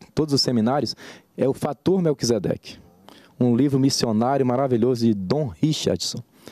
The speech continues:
E o que é que esse livro diz? Ele diz que em todas as culturas, Deus deixou algo parecido com a história da Bíblia.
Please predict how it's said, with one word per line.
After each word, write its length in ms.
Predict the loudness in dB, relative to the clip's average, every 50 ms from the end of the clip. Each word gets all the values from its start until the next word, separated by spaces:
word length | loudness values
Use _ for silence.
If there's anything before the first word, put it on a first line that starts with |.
| -20 -20 -20 -20 -20 -20 -14 -4 0
E 160 | 2 2 2
o 60 | 2
que 140 | 2 2 2
é 100 | 2 2
que 120 | 2 2
esse 200 | 2 2 2 0
livro 340 | 2 4 4 2 4 4 2
diz? 280 | 4 4 4 4 4 4
Ele 180 | 4 2 2
diz 260 | 2 2 2 2 2 2
que 120 | 0 0
em 80 | 0 0 -2 _ _
todas 500 | -2 0 2 2 2 2 2 0 0 0
as 240 | 0 0 0 -2 -2
culturas, 800 | 0 0 0 0 0 0 2 2 2 2 2 0 -2 -4 -8 -8 -12 -18 -20 -20 -20 _
Deus 320 | -6 -2 0 0 0 0 2
deixou 460 | 2 0 0 0 0 0 0 2 2
algo 640 | 2 2 2 2 2 0 0 2 2 2 2 0 -2 _ -16 -20 -20 _ _ _ _
parecido 920 | -4 -2 0 2 2 2 2 0 0 -2 -2 0 0 0 0 0 0 0
com 140 | 0 -2 -2
a 60 | -2
história 400 | -2 -4 -2 0 0 0 2 2
da 100 | 0 2
Bíblia. 320 | 2 0 0 0 -4 -8